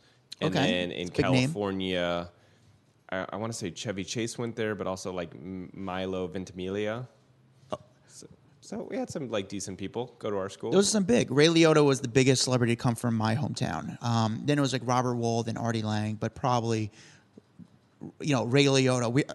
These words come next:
Speaker 2: our, my town was known, "Oh, from Ray Liotta," especially being in an Italian-American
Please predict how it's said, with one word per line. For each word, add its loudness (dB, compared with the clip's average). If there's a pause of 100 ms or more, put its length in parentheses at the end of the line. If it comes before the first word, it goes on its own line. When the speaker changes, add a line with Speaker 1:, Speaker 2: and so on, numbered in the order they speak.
Speaker 2:
our, 2
my 2
town -2
was -4
known, 0
"Oh, -4
from -8
Ray -2
Liotta," 0
especially -2
being 0
in 0
an -2
Italian-American 0